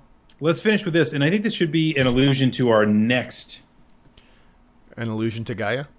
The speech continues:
Speaker 1: No, that would be an illusion. This is an allusion.
Speaker 2: Oh.
Speaker 1: Um, to our next show,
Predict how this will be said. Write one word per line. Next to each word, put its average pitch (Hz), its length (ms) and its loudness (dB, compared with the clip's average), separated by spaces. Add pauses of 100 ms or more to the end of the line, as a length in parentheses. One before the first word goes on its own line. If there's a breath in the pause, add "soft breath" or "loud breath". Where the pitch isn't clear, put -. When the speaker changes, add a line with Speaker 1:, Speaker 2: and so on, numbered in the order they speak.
(800)
Speaker 1:
No, 104 160 -12 (300)
that 123 200 2
would 117 100 -6
be 110 120 2
an 107 160 0
illusion. 120 540 2 (180)
This 113 120 -8
is 107 80 -8
an 104 260 -6
allusion. 101 580 0 (120)
Speaker 2:
Oh. 87 300 -8 (720 soft breath)
Speaker 1:
Um, 110 640 0 (1000)
to 131 180 -2
our 117 120 4
next 131 640 -4 (100)
show, 95 640 -4